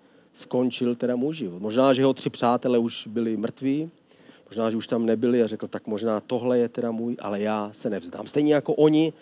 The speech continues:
když šli do té rozpálené pece, tak řekli: „Ať už mě Bůh zachrání, nebo ne, tak já stejně se neskloním.“ Tak Daniel udělal ten stejný postoj a řekl: „Já se stejně neskloním a budu se Bohu klanět dál a budu pro něj žít.“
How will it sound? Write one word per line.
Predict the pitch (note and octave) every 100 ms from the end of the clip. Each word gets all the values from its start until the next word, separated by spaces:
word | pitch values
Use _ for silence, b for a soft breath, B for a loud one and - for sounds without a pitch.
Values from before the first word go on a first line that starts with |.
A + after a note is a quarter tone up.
| B B
když | B2 C#3
šli | - C#3+ D3+
do | D3
té | C3+ C#3 C3
rozpálené | C3 - C#3 C3+ C#3 C3+
pece, | - C3+ C#3+
tak | C3 A#2+
řekli: | B2+ - C3 A#2+ B -
„Ať | C#3+
už | E3+ C#3+
mě | C#3+
Bůh | C#3 C3+
zachrání, | C3 C3 C#3 C3+ C#3+ C#3+
nebo | C3+ C3+
ne, | C3+ C#3
tak | A#2+
já | B2 A2+
stejně | - C#3 C#3
se | -
neskloním.“ | C3 - C3 B2 B2+
Tak | A#2+ G2+
Daniel | A2 A2+ A2 - B B -
udělal | B2 B2 A#2
ten | A#2 G#2
stejný | - C3+ C#3
postoj | C#3+ C3 - C3+
a | A#2+
řekl: | A#2+ A2+
„Já | A2 G#2+
se | -
stejně | G#2+ - A#2 B2
neskloním | A#2 - A2+ A2 A2 A#2 B B B
a | A2 A2 G#2 G#2 - G#2+
budu | G2+ B2
se | A#2 B2
Bohu | A2 A#2 A2+
klanět | - A2 A2+
dál | G#2 G2 G#2
a |
budu | F#2+ G#2+
pro | G#2 -
něj | G2 G2
žít.“ | F2 - -